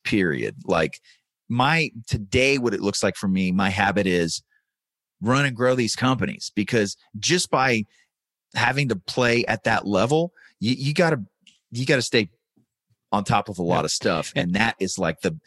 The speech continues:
Speaker 1: that's, to me, it's the best game to play. And the best thing for personal development is, is running companies and being an entrepreneur.
Speaker 2: Yep. Hence, it's asking the,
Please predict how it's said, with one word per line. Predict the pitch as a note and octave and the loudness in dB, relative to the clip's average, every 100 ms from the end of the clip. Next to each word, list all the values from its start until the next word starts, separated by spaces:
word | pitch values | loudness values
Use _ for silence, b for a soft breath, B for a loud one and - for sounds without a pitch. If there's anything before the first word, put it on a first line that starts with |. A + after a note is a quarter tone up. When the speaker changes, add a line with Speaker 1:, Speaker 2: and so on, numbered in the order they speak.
| B B B - | B B B -2
Speaker 1:
that's, | A#2+ B2 | -2 -2
to | - C3 | -6 -4
me, | C3+ D3+ | -2 -2
it's | C3+ | -2
the | A#2 | -4
best | F2+ G#2 G#2 - | 0 0 0 -6
game | F#2+ F#2 F#2 F#2+ F2+ | -6 -2 0 -2 -4
to | F2 | -8
play. | - G#2 G#2 G#2 | -4 0 2 0
And | - F2+ | -2 -6
the | D#2+ | -6
best | D2 - G2 - - | -6 -2 -2 -2 -6
thing | - F2+ | -4 -4
for | F2 | -4
personal | D#2+ E2+ - B1+ | -4 -4 -4 -4
development | C2 B1+ C#2+ B1 C#2 | -2 0 0 -2 -4
is, | - - B B - | -4 -8 B B -4
is | F#2+ | -2
running | E2+ F2 E2 | 0 0 0
companies | G#2 E2+ E2+ D#2 | -2 -2 -2 -2
and | D#2 | -2
being | D#2+ | 0
an | D2 | 0
entrepreneur. | C2+ C2+ - B1 A1 - _ _ | 0 -2 -4 -2 -4 -6 _ _
Speaker 2:
Yep. | A#2 A2+ | -8 -6
Hence, | - C3+ | -6 -6
it's | - A#2+ | -6 -4
asking | B2 A#2 - A#2 | -2 0 0 -2
the, | G#2+ G#2 | -2 -2